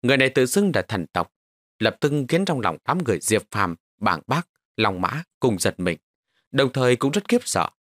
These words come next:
Đích xác có một chủng tộc như vậy, tục truyền là huyết mạch của chư thần kéo dài tới nay. Bất kể vì ý nghĩa là một loại thần nào để giải thích, đều chứng tỏ sự cường đại tuyệt thế của chủng tộc đó, được cho là một chủng tộc nghịch thiên.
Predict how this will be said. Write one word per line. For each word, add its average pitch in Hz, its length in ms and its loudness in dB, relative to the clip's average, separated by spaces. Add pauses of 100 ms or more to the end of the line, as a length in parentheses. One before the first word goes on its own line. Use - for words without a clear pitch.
(600)
Đích 127 200 0
xác 131 200 0 (140)
có 156 60 2
một 110 220 -2
chủng 95 200 0
tộc - 220 -6
như 120 120 2
vậy, 90 240 -2 (600)
tục 135 220 0
truyền 131 240 2
là 107 100 0
huyết 170 240 0
mạch 101 180 0
của 104 100 2
chư 196 260 2
thần 87 280 -4
kéo 185 240 -2
dài 92 240 -2
tới 156 160 -2
nay. 135 200 -4 (1120)
Bất 123 240 -2
kể 80 220 0 (120)
vì 104 140 2
ý 131 100 2
nghĩa 147 320 0 (240)
là 123 100 2
một 107 220 0
loại 101 140 0
thần 92 240 -4
nào 90 260 0 (100)
để 101 240 0
giải 78 300 -4
thích, 202 160 0 (360)
đều 131 180 4
chứng 233 220 2
tỏ 95 120 0
sự - 160 0
cường 104 260 0
đại 85 160 -2
tuyệt - 280 -2
thế 156 280 -4
của 123 160 2
chủng 92 160 -2
tộc - 220 -6
đó, 160 260 -6 (420)
được 131 300 -2
cho 196 320 4
là 117 100 0
một 98 220 -2
chủng 95 180 0
tộc - 260 -4
nghịch 101 260 -2 (100)
thiên. 151 180 0